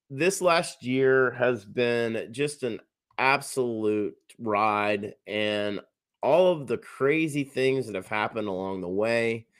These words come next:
Um, but I'm, I'm very thankful for you, not only my new followers, my new subscribers, my new listeners, but to some of you who have been with me since day one.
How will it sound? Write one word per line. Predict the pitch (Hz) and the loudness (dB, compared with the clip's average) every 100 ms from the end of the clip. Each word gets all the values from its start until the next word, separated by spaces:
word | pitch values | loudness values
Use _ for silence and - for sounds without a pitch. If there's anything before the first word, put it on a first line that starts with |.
| - - _ _ | -20 -20 _ _
Um, | 101 98 101 101 | -2 0 -2 0
but | 135 | 2
I'm, | 131 127 131 | 4 2 0
I'm | 135 123 | -4 2
very | 143 170 185 | 4 6 4
thankful | 170 156 151 147 147 | 4 2 2 0 0
for | 143 117 | 0 -4
you, | 110 110 127 131 127 127 143 _ _ _ _ | -4 0 4 6 4 0 -12 _ _ _ _
not | - 139 190 | -4 0 2
only | 269 247 | 4 4
my | 170 127 | 6 4
new | 113 113 123 143 147 147 135 - | 4 4 6 6 4 0 -2 -12
followers, | - 143 147 156 151 151 147 143 | -2 2 4 4 4 4 2 0
my | 107 98 | -4 -4
new | 104 113 127 160 170 170 156 - | -4 -4 0 0 2 2 0 -2
subscribers, | - 135 - 147 143 139 135 139 | -8 -12 -6 2 4 6 4 2
my | 127 104 | 0 -4
new | 117 160 165 156 | -4 -4 0 2
listeners, | 147 143 131 131 - _ _ _ _ | 0 0 -2 -4 -4 _ _ _ _
but | - 139 | 6 6
to | 143 | 6
some | 139 202 254 | 0 2 4
of | 240 147 | 4 4
you | 143 156 | 4 4
who | 143 135 120 | 4 2 2
have | 107 | 2
been | 98 131 143 | 0 0 2
with | 127 - | 0 -2
me | 117 117 | -2 -2
since | 110 104 101 - - | -4 -6 -6 -8 -14
day | 98 95 98 | -6 0 0
one. | 92 90 95 107 113 120 | 0 -2 -4 -2 -4 -6